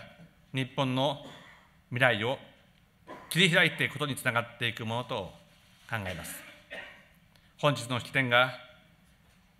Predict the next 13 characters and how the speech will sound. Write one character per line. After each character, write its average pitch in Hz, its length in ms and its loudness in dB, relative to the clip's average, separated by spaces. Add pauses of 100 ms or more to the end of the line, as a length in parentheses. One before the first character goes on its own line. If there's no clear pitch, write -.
(360)
国 147 220 0
民 156 100 4
一 139 60 0
人 170 140 4
一 - 20 2
人 180 200 0
が 113 260 4 (1040)
日 147 100 2
本 175 60 2
国 165 140 0
憲 165 260 2
法 139 140 0
の 120 220 -2